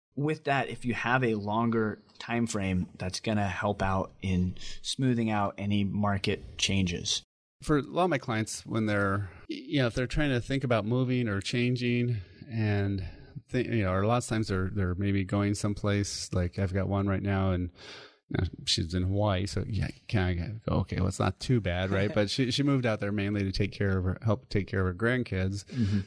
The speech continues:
Speaker 2: and help her daughter out and stuff. But she is so thankful now that she kept her condo in,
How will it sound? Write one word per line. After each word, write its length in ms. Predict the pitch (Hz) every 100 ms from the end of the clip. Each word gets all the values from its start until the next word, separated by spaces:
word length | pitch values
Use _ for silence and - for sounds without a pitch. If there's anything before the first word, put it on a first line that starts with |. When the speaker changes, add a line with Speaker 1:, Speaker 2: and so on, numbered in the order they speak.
| -
Speaker 2:
and 300 | 101 98 95
help 200 | 101 101
her 140 | 95 92
daughter 340 | 107 120 104
out 180 | 90 90
and 120 | 104
stuff. 320 | - 95 92 -
But 180 | 92 - - - - - - - _ -
she 320 | - - 123
is 100 | 101
so 540 | - - 131 123 107 101
thankful 420 | 110 107 - 95
now 200 | 90 90
that 100 | 92
she 120 | -
kept 300 | 98 110 107
her 180 | 98 92
condo 480 | 95 107 107 95 90
in, 240 | 90 95